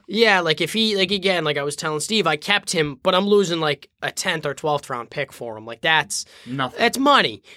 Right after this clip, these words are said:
Speaker 1: So, but yeah, no, to take him in the eighth, seventh round just to be, like, your R B two or even your flex is very risky. I mean, I, I'd rather roll the dice on a wide receiver who could get four catches for forty yards.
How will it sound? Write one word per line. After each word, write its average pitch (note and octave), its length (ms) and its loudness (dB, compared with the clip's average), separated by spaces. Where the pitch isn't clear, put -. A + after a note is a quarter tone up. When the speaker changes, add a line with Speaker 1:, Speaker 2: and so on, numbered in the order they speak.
Speaker 1:
So, F#3 340 2
but F#3+ 180 -2
yeah, G#3 160 4
no, D3 280 0
to D#3+ 140 -8
take G3+ 240 2
him F#3 120 -2
in F3 80 -4
the D#3+ 120 -2
eighth, D#3+ 320 2
seventh C#3+ 540 2
round C3+ 400 0
just C3 160 -8
to C#3+ 80 -6
be, D3+ 140 0
like, C#3+ 180 2
your C#3+ 140 -2
R C#3+ 160 0
B C3 160 -10
two D3 260 -4
or D3 80 -2
even A3+ 240 2
your F#3 140 2
flex E3+ 360 0
is C3+ 140 -6
very C#3+ 280 -2
risky. B2+ 440 -4
I B2+ 60 -6
mean, C3 240 -6
I, D#3+ 340 4
I'd F3+ 80 2
rather E3+ 260 4
roll E3 140 4
the D#3+ 80 0
dice D3+ 280 2
on D3+ 60 0
a D3 60 2
wide C#3+ 240 2
receiver C#3 400 -2
who C#3+ 100 -4
could C3+ 160 -6
get B2+ 140 -2
four D3 240 -2
catches C#3 400 -4
for C3 140 -14
forty B2+ 260 -8
yards. F#2+ 400 -10